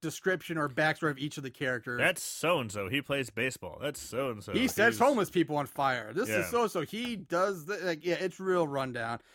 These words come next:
Speaker 1: And they're all incestuous 'cause they basically all sleep together and they all fuck each other. And it's, it's, doesn't matter. Again, I think they're trying to be funny here, but it, it just doesn't play. Um, and Simon tells, like, tells Meg that he has a plan to make them like him.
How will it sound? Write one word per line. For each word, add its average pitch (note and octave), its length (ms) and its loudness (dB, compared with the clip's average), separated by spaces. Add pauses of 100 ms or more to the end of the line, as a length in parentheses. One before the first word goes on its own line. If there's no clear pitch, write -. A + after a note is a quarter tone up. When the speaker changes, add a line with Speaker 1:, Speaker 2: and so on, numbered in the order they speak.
(120)
Speaker 1:
And B3+ 160 2
they're B3 80 6
all C4+ 120 8
incestuous A#3 420 2
'cause E3 120 -4
they E3 60 2
basically G3 320 0
all F#3+ 320 8
sleep A3 280 -6
together C#3+ 540 2
and B2+ 220 -4
they C#3+ 100 -2
all D#3+ 260 4
fuck E3 260 0
each C#3+ 160 -4
other. B2+ 320 -2
And A#2+ 100 -8
it's, - 320 -8
it's, D#3 420 -8 (300)
doesn't C3 240 -4
matter. G#2+ 300 -8 (280)
Again, G3 200 0
I F3+ 60 6
think A3 200 0
they're F#3+ 120 4
trying E3 440 2
to D#3+ 100 0
be D3 200 2
funny D3 500 -4
here, D3+ 240 0
but C3+ 180 -2
it, C3+ 180 -6
it B2+ 160 -8
just C#3+ 300 -8
doesn't B2+ 300 -4
play. B2 380 -4 (600)
Um, C#3 380 6 (840)
and F#3+ 120 2
Simon C#4 320 6
tells, A3 320 6
like, E3+ 220 0
tells G#3+ 240 4
Meg F#3 140 0
that D#3+ 100 2
he F3+ 60 6
has F#3 160 4
a D3+ 60 -4
plan A#3 420 2
to F#3+ 80 4
make F3+ 300 -2
them F3 200 2
like C3+ 360 -2
him. A2+ 280 -8